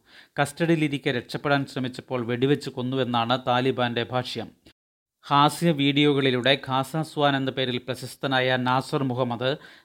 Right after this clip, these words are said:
ദക്ഷിണ കാണ്ഡഹാറിൽ കഴിഞ്ഞ മാസം അവസാന വാരമാണ് കൊല്ലപ്പെട്ടത്. ഇദ്ദേഹത്തിൻ്റെ കൈകൾ ബന്ധിച്ച ശേഷം മുഖത്തടിക്കുകയും അപമാനിക്കുകയും ചെയ്യുന്ന വീഡിയോ കഴിഞ്ഞയാഴ്ച സമൂഹമാധ്യമങ്ങളിൽ പ്രചരിച്ചതോടെയാണ് സംഭവം പുറം ലോകമറിയുന്നത്.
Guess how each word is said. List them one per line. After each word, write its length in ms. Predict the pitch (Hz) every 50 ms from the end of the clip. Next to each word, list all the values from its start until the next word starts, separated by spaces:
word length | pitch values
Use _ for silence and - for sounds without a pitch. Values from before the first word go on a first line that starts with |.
| _ -
ദക്ഷിണ 380 | 127 143 143 - 165 160 165
കാണ്ഡഹാറിൽ 640 | 160 160 139 135 127 127 127 120 131 127 127 120 123 120
കഴിഞ്ഞ 340 | - - 131 131 131 143
മാസം 360 | 147 135 135 123 123 - 131 123
അവസാന 380 | 120 120 127 127 - 151 143 135
വാരമാണ് 560 | 131 113 120 127 123 123 123 117 117 120 120 120
കൊല്ലപ്പെട്ടത്. 640 | - - 135 131 131 123 - 110 - 120 110 127 - - - _ _ - - - _ _
ഇദ്ദേഹത്തിൻ്റെ 500 | - 135 131 160 165 165 165 165 151 160
കൈകൾ 400 | 151 156 143 131 135 131 127 151 147
ബന്ധിച്ച 400 | 127 131 135 127 131 135 127 135
ശേഷം 340 | 127 - 139 123 - 139 123
മുഖത്തടിക്കുകയും 880 | 123 123 - - 143 - 143 123 123 123 113 123 113 113 123 123 - 165 151 127
അപമാനിക്കുകയും 840 | 123 123 123 139 143 151 156 156 151 151 - 143 131 135 135 135 127 123
ചെയ്യുന്ന 360 | - - 127 123 117 120 123
വീഡിയോ 440 | 110 113 123 123 117 123 120 131 151
കഴിഞ്ഞയാഴ്ച 760 | 147 - 131 131 131 131 147 147 143 139 127 123 120 - - 147
സമൂഹമാധ്യമങ്ങളിൽ 1120 | 147 - 131 123 123 135 135 147 151 139 135 131 113 110 127 120 123 120 117 117 117 110
പ്രചരിച്ചതോടെയാണ് 1040 | 113 - - 123 117 113 127 143 131 - 143 123 127 123 117 120 117 110 107 104 120 165 - - - - - - _ -
സംഭവം 540 | - - 143 135 123 135 139 135 123 123
പുറം 260 | 110 - 131 123 135 139
ലോകമറിയുന്നത്. 840 | 139 135 127 120 127 120 123 120 123 120 117 117 117 117 113 120 131